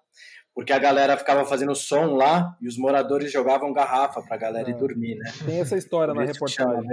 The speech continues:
Speaker 1: Beco das Garrafas.
Speaker 2: Tem essa re-, tem essa história na reportagem. Foi, foi bem bacana fazer, porque na época que eu fui,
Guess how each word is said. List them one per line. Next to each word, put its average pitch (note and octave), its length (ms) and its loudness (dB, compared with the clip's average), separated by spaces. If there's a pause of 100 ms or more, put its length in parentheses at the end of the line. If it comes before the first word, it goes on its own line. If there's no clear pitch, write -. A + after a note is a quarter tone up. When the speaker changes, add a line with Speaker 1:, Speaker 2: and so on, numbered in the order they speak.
(120)
Speaker 1:
Beco A#2 100 -16
das A#2+ 140 -6
Garrafas. A2 840 -10 (140)
Speaker 2:
Tem C#3+ 120 -10
essa D3 160 -10
re-, D3+ 120 -4 (140)
tem D3+ 120 -8
essa D3+ 160 -10
história C#3 300 -6
na C3+ 80 -6
reportagem. C3+ 720 -6
Foi, C3+ 180 -8
foi D3+ 140 -8
bem E3+ 100 -4
bacana F3+ 400 0
fazer, C#3 380 -2
porque C3+ 580 -6
na C3 120 -4
época D3+ 280 0
que C#3+ 100 -16
eu C#3 60 -8
fui, D#3 500 -10